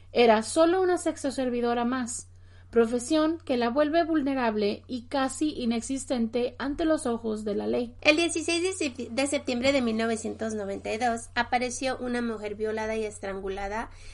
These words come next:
Speaker 2: en las cercanías de Blythe, California. Debido a su profesión, nadie la identificó, nadie la reclamó y se convirtió en una Jane Doe. Un mes después, en Turlock, California, Cynthia Lynn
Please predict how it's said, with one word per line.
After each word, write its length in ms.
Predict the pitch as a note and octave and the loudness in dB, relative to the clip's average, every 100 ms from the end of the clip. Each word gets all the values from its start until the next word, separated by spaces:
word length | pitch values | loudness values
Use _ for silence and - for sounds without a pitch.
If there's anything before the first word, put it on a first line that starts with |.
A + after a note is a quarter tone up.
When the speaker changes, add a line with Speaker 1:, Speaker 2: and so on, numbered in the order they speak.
| - - | -14 -4
Speaker 2:
en 160 | C#4+ | 0
las 140 | D#4 D#4 | 0 -2
cercanías 640 | D#4+ C#4+ A#3+ G#3 G#3 A3 | -4 -2 0 0 0 -2
de 80 | G#3+ | -6
Blythe, 400 | G3 F#3+ G3 - | -6 -6 -6 -10
California. 680 | - F3 G3+ C#4+ B3 G#3 - - - | -12 -8 -6 -2 -2 -2 -6 -14 -4
Debido 320 | D4 C#4+ C#4+ C#4+ | 2 2 2 0
a 80 | |
su 120 | C#4+ - | -2 -4
profesión, 640 | A3+ G#3+ A3+ C#4 D4+ F4+ - - - | -4 -2 -4 -2 0 -2 -4 -18 -18
nadie 440 | - E3+ F#3 A3 G#3 | -12 -8 -2 0 2
la 140 | G3+ | 0
identificó, 640 | F#3 F#3 F#3 F#3 G3 - - - - | -4 -6 -10 -14 -14 -14 -14 -18 -2
nadie 280 | A#3 A3+ A3 | 2 4 4
la 180 | G#3+ G3+ | 2 0
reclamó 640 | G3+ A3 A3 A#3 A#3 D#4 - - - - | -4 -2 0 2 0 -2 -12 -18 -18 -6
y 100 | D4 | -4
se 180 | C#4+ E4+ | -4 -4
convirtió 640 | E4 D#4 D#4 - A#3 B3 - | 0 0 0 0 0 0 -4
en 180 | A3 A#3 | -2 0
una 260 | G#3+ G#3+ A3 | 0 0 -2
Jane 280 | F3+ F3+ F#3+ | -4 -4 -2
Doe. 240 | A#3 A3+ - - - - | -2 -2 -8 -20 -8 0
Un 220 | F4 E4+ | 4 6
mes 260 | F4 E4 | 4 2
después, 480 | D#4+ D4+ - D4 C#4+ | -4 -6 0 0 0
en 140 | A#3+ A#3 | -2 -4
Turlock, 440 | - C4 G#3+ G#3 - | -4 -2 -2 -6 -10
California, 680 | G3 G#3+ G#3+ D4+ C4 B3 C#4 - | -8 -8 -2 0 0 -2 -4 -10
Cynthia 580 | - - F4 E4 F4+ F4 | -14 -6 -4 0 0 2
Lynn 340 | D4 C4 C4+ | 2 0 0